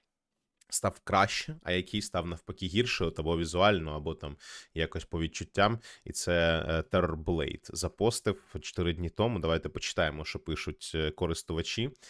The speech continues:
<laughs> І, як на мене, е, Чіпі Чунга пише найкращий коментар цього топіка одразу. Е, «Мені подобається,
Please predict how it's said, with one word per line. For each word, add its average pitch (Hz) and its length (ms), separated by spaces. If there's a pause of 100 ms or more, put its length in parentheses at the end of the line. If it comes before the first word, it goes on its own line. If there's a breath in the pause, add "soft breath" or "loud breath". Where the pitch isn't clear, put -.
(340 loud breath)
<laughs> - 320
І, 95 280
як 87 200
на 87 80
мене, 90 460 (440 loud breath)
е, 85 60
Чіпі - 300
Чунга 101 380
пише 90 280
найкращий 85 500
коментар 80 420
цього 82 220
топіка 98 380
одразу. 82 540 (320 loud breath)
Е, 85 280
«Мені 98 240
подобається, 101 800